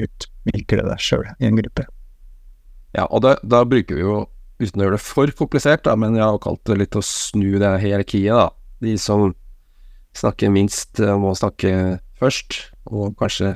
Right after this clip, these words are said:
Speaker 2: mer. Eh, og klassikeren her er jo,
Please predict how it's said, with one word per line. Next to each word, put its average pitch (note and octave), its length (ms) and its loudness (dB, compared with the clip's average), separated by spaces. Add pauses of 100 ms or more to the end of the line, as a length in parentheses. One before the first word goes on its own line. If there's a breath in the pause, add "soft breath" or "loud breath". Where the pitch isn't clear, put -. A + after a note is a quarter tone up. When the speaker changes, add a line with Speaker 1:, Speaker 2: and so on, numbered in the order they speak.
(120)
Speaker 2:
mer. C3+ 300 2 (340)
Eh, - 1500 -4 (240)
og C3 160 0
klassikeren A#2+ 600 2
her C#3+ 160 4
er G2+ 200 4
jo, A2 100 -2